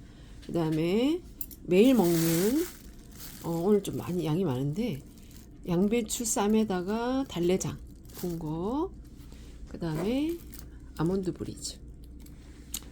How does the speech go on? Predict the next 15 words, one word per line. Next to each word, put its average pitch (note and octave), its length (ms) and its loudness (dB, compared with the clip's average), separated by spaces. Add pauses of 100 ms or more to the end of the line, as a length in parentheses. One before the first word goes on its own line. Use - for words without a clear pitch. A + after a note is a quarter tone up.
(460)
자, - 240 -8
이렇게 - 280 -8
싸왔어요. - 580 -8 (1300)
좀 F3 140 -8
쫙쫙 G#3+ 340 -6
빠져야 B3 320 2
될 F3 200 0
텐데, F3+ 720 -8 (640)
운동을 G3+ 360 4
그만큼 F#3 380 -2
더 D#3+ 120 -2
많이 A3 480 2
해야 G#3 100 2
될 D#3 160 -2
텐데, F#3 580 -2